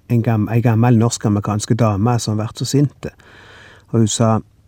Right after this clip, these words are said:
«Hvorfor kan de ikke holde seg der de hører hjemme?» Og jeg spurte,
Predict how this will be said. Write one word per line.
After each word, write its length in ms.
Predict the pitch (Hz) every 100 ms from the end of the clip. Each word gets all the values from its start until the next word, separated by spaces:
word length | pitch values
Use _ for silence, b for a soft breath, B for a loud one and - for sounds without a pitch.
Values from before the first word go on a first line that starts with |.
| _ -
«Hvorfor 300 | - 156 143
kan 140 | 135 139
de 80 | 123
ikke 160 | 139
holde 240 | 135 113 135
seg 160 | 135 117
der 140 | 135
de 140 | 131 127
hører 280 | 131 123 131
hjemme?» 240 | 120 139 - b b b b b b b b b b b -
Og 60 | 120
jeg 80 | -
spurte, 520 | 127 113 - 117